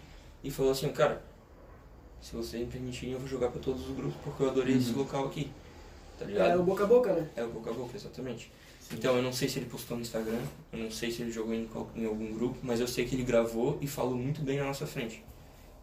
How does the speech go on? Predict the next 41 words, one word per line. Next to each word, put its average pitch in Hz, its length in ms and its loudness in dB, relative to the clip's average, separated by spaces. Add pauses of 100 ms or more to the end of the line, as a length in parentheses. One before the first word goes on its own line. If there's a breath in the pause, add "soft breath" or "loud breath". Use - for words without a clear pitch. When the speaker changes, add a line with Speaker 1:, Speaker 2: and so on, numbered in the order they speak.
(460)
Speaker 1:
Não 123 180 6
mostrou 120 340 4
a 113 40 6
gente, 120 360 2
não 117 80 -4
mostrou 113 200 -4
nada, 123 240 4
mas 113 180 -4
ele 117 120 -4
gostou 117 360 -4
do 131 140 -4
ambiente, 123 500 -2
gostou 120 400 -4
da 123 120 -6
organização 120 840 -4 (680)
e, 185 120 -2
Speaker 4:
Dá 180 80 -8
pra - 400 -10
Speaker 1:
teoricamente, 151 420 8
Speaker 4:
ver 175 60 6
Speaker 1:
ele 160 80 6
Speaker 4:
ainda 156 180 8
alguém - 40 8
Speaker 1:
repostou, 135 140 6
Speaker 4:
que - 100 0
não - 20 2
Speaker 1:
tá 127 160 0
ligado? 117 140 2
Speaker 4:
gostou 123 80 0
da 120 140 2
loja 117 140 0
do 117 80 -8
FIPO, 113 300 -8
né? 101 80 -10 (240)
Dá 110 80 -4
pra, 120 340 -2 (320)
dá - 80 -4
pra 123 140 -6
nascer 120 260 -4
essa 110 140 -4
pessoa. 104 320 -4